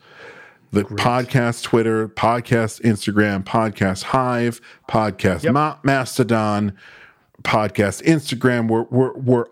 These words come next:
Speaker 1: all over any social media that is still standing. Twitter.
Speaker 2: But what if they need to send a more comprehensive message?
Speaker 1: Well, you can do that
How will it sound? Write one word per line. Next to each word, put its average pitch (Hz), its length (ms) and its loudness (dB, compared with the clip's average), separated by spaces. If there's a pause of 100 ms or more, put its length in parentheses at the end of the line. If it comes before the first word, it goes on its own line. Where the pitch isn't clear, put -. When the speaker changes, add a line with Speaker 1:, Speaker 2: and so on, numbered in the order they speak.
Speaker 1:
all 156 280 2
over 113 420 0
any 151 300 2
social 135 340 0
media 110 260 2
that 92 140 0
is 92 140 -2
still 110 260 2
standing. 80 580 -4 (600)
Twitter. 139 260 2
Speaker 2:
But 160 60 -2
what 175 180 -2
if 262 100 -6
they 226 120 2
need 196 200 0
to 175 100 2
send 160 800 -4 (200)
a 170 120 2
more 175 520 -2 (340)
comprehensive 180 680 -2
message? 160 160 2
Speaker 1:
Well, 135 220 2
you 131 320 2
can 107 180 -4
do 85 160 -4
that - 380 -4